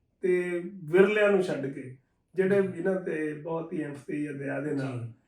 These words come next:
Speaker 2: ਜੀ।
Speaker 1: ਅਹ, ਸਪੋਰਟ ਕਰਦੇ ਆ, ਉਹਨਾਂ ਨੂੰ ਸਲੂਟ ਹੈ। ਉਹ ਵੀ
Speaker 2: ਜੀ।
Speaker 1: ਚੱਕ ਕੇ ਸਾਡੇ ਕੋਲ ਕਈ ਵਾਰ ਆਪੇ
Speaker 2: ਜੀ।
Speaker 1: ਲਿਆਉਂਦੇ ਆ।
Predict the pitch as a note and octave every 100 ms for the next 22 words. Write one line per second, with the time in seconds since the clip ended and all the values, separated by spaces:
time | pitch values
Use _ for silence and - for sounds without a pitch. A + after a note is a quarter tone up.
0 | - D3+ - F3+ E3+ D#3+ - E3 G3 G3
1 | F#3 D#3 D3+ D#3+ F3 F#3 - D#3+ C#3+ C3+
2 | - - _ - F#3+ F#3+ F3 F3+ E3 D3
3 | C#3+ D#3 E3+ D3+ D#3 C#3+ F#3+ C3+ B2 A#2
4 | C#3 C#3